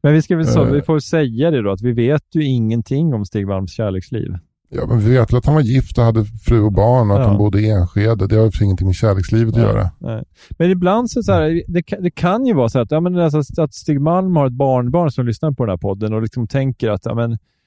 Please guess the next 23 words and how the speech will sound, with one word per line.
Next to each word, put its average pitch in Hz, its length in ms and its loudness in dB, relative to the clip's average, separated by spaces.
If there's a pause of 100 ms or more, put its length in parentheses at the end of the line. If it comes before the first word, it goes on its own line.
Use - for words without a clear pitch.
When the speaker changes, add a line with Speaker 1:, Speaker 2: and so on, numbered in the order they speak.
(300)
Speaker 1:
de 120 160 -2
kommer 131 180 -2
ju 131 40 0
inte 123 140 -6
liksom 123 240 -4
så 104 120 -4
här, 101 240 -2 (280)
de 113 140 -4
kommer 131 160 -4
ju - 20 0
inte 120 140 -8
så 107 60 -6
här 98 60 -4
skämma 113 420 -2
ut 127 380 -2
min 101 200 -4
farfar, 107 680 -4
liksom, 110 240 -8
men 107 80 -4
så 131 80 -4
gör 143 300 0
vi 98 100 -6
det. 95 200 -8